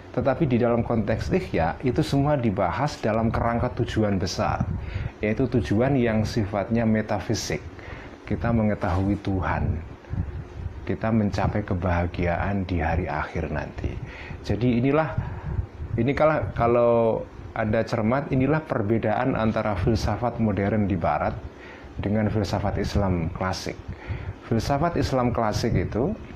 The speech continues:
bukan filsafat yang sekedar memenuhi keingin, keingin tahu, keinginan, keingintahuan kita, ya.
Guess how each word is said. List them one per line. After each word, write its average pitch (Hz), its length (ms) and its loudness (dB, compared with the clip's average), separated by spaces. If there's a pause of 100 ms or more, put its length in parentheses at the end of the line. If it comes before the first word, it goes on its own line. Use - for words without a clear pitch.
(200)
bukan 117 320 2
filsafat 120 640 0
yang 117 220 2
sekedar 117 580 0
memenuhi 113 560 4
keingin, 120 480 4 (160)
keingin 117 640 4
tahu, 110 320 0
keinginan, 104 720 2 (400)
keingintahuan 123 960 4
kita, - 320 0 (160)
ya. - 160 -2